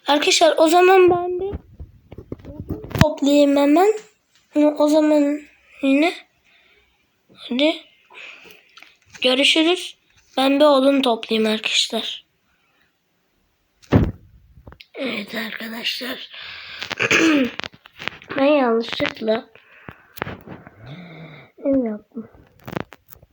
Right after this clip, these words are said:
Kaydı açtım sandım. Ev yaptım. Ve on ikiden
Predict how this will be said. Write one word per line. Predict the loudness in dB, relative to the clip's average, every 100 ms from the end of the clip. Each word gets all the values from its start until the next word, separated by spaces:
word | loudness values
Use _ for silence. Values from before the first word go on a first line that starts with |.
| _
Kaydı | -12 -2 0 2 2 0
açtım | -2 -4 -4 -8 -4 -2 -4
sandım. | -2 0 0 -2 -4 -6 -12 -20 -20 -12 -8 -8 -10 -20 _ _ _ _
Ev | 0 0
yaptım. | 0 -2 -6 -12 -12 -12 _ _ _ -16 -6
Ve | -4 -4 -6 -14 -20 -20 -20 -20 _ -20 _ -20 -8 -2
on | -2
ikiden | -2 -4 -6 -8